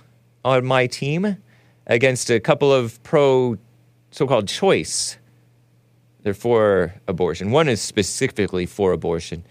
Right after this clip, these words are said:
even though she wouldn't do it. Uh, and one guy is more for the option. Let the women d-,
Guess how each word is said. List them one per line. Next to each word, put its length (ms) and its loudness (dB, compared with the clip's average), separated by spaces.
even 180 -2
though 100 2
she 160 -2
wouldn't 240 0
do 140 0
it. 140 -2
Uh, 400 4
and 340 0
one 240 0
guy 200 6
is 220 2
more 320 2
for 680 2
the 220 2
option. 720 -4
Let 280 2
the 80 0
women 340 0
d-, 120 -12